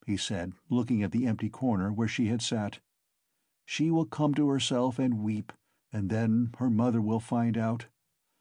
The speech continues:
She will give her a beating, a horrible, shameful beating, and then maybe turn her out of doors. And even if she does not, the Darya Frantsovnas will get wind of it, and the girl will soon be slipping out on the sly here and there.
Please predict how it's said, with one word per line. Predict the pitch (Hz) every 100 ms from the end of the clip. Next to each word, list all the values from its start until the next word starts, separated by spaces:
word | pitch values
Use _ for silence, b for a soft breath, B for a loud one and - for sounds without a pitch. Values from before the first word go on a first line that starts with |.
| _ _
She | - -
will | 90
give | 90 117 113
her | 113
a | 98
beating, | 107 120 110 107 104 -
a | 120
horrible, | 120 135 123 110 117 117
shameful | - 165 135 120 135
beating, | 110 131 113 110 95 _ _
and | 127 123
then | 135 131
maybe | 135 131 135 135 117 -
turn | - 147 127
her | 127 127
out | 127
of | 123
doors. | 139 135 120 104 107 - _ _ _ _ _ _ _ _ _ _ _ _
And | 127 123 120 -
even | 156 190 180
if | 151
she | - 131
does | 135 117
not, | 147 143 135 - _ _ _
the | 147
Darya | 120 143 143 143 131
Frantsovnas | 151 139 131 156 135 113 120 123
will | 120
get | 131
wind | 107 107 127
of | 120
it, | 123 113 - _ _ _
and | 98 92
the |
girl | 95 131 123 110
will | 113
soon | - 139 123
be | 123
slipping | - 135 135 131
out | 131 127
on | 131
the | 127
sly | 123 151 139 123 123
here | 127 123
and | 120 113
there. | 120 110 110